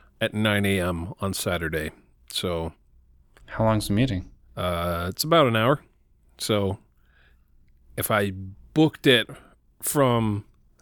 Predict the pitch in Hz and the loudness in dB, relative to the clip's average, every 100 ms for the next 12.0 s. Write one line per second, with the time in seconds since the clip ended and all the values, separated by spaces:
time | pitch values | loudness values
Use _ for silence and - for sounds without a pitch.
0 | - - - - - 175 160 - 151 135 | -20 -20 -20 -12 -4 0 0 2 2 4
1 | 123 - 110 101 - - - - - 135 | 0 0 -4 -4 -12 -20 -20 -20 -6 -4
2 | 139 123 113 120 107 104 101 98 98 98 | 0 2 4 6 6 6 4 4 0 -2
3 | - - _ _ - 110 98 90 110 - | -8 -20 _ _ -2 -2 0 0 -2 -4
4 | - - - - - - - - - _ | -10 -6 -6 -6 -8 -8 -12 -12 -16 _
5 | _ _ - _ _ _ _ - - _ | _ _ -20 _ _ _ _ -20 -20 _
6 | - 127 101 95 110 135 - 101 104 - | -14 -6 0 2 4 4 2 -2 -2 0
7 | 113 101 98 107 110 196 233 208 233 202 | 2 2 2 2 4 6 6 6 4 4
8 | 233 185 - 110 127 139 135 123 _ _ | 4 2 -2 -2 2 4 2 0 _ _
9 | _ _ _ - - _ _ _ - 123 | _ _ _ -20 -20 _ _ _ -4 0
10 | 139 131 147 143 127 135 123 135 131 - | 2 0 2 2 4 4 4 2 0 0
11 | 123 131 123 127 131 127 120 107 104 | -2 0 2 2 2 2 2 2 2